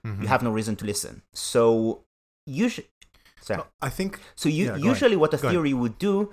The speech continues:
Speaker 2: is sort of appreciate the kind of unique knowledge that comes from different standpoints, but then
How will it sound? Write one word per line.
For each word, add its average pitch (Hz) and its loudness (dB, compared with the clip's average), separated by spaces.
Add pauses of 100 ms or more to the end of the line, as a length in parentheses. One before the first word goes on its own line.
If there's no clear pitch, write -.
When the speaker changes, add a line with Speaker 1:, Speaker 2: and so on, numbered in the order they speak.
(200)
Speaker 2:
is 131 -4
sort 139 6
of 127 0
appreciate - -2 (320)
the 123 -8
kind 127 2
of 117 -2 (200)
unique 127 0
knowledge 117 2
that 113 -6
comes 110 -2
from 107 -4
different 101 -6
standpoints, 180 0
but 139 2
then 143 6